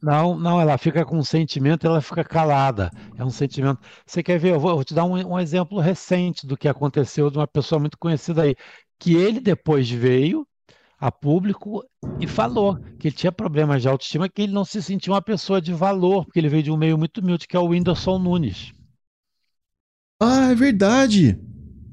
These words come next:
Speaker 2: Verdade. Eu vi um, uns relatos dele no Twitter, que às vezes ele falou que ia fazer show e não acreditava que as pessoas estavam lá pra ver ele.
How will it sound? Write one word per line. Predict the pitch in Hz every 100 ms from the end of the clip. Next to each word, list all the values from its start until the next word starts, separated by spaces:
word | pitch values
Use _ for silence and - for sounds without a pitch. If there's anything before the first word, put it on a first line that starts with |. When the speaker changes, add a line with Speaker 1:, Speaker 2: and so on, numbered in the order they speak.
| -
Speaker 2:
Verdade. | 107 196 185 170 180 190 127 90 -
Eu | 170 220
vi | 143 190 220
um, | 185 156 147 113 143
uns | 127
relatos | 135 135 135 -
dele | 139 139
no | 135
Twitter, | 135 127 143 202 156 113 - - - - - -
que |
às | 151 143
vezes | 151 151
ele | 156
falou | - 151
que | 147 156 151
ia | 147
fazer | 156 139 135
show | 127 - 165 214 -
e | 185 208
não | 220
acreditava | 208 214 208 - 190 196
que | 190
as | 180
pessoas | 185 - 180
estavam | - 170 170 170
lá | 151 170 196
pra | 202
ver | 185 180 247
ele. | 202 240 262